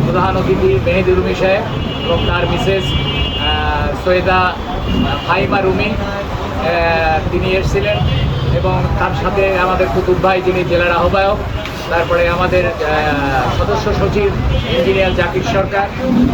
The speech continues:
এবং, আহ, আমাদের আরেকজন যুগ্ম আহ্বায়ক জেলার, আহ, শেখ সাদি, তারপরে আমাদের, আহ, আরও যারা নেতৃবর্গ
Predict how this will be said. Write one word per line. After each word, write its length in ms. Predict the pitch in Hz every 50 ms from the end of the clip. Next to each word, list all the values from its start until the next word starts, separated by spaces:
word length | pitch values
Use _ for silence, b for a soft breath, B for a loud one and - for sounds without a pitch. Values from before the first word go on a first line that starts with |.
| - - 160
এবং, 200 | 165 175 180 180
আহ, 760 | 175 170 170 170 170 165 165 160 160 156 151 - - - 160
আমাদের 380 | 170 180 175 180 180 175 170
আরেকজন 340 | 170 170 175 170 170 175 185 - -
যুগ্ম 460 | 190 185 190 202 202 196 185 185 185 185 190
আহ্বায়ক 480 | 185 180 180 180 185 185 180 175 170 170
জেলার, 280 | 175 175 185 185 190
আহ, 760 | - - - - - - - - - 139 143 - - - 180 190 -
শেখ 160 | - 190 190 - -
সাদি, 360 | 190 180 180 196 202 202 202 196 190 185 - - - - - - - - -
তারপরে 640 | - 165 165 165 170 170 170 175 175 170 170 170 165 - - - - - -
আমাদের, 400 | 156 - 160 165 170 175 175 165 165 165 165
আহ, 760 | 160 156 151 151 151 151 147 147 147 147 - - - - 165
আরও 140 | 175 190 180
যারা 220 | 185 185 180 180 180 175 170
নেতৃবর্গ 600 | 175 - - 185 175 180 175 170 170 175 175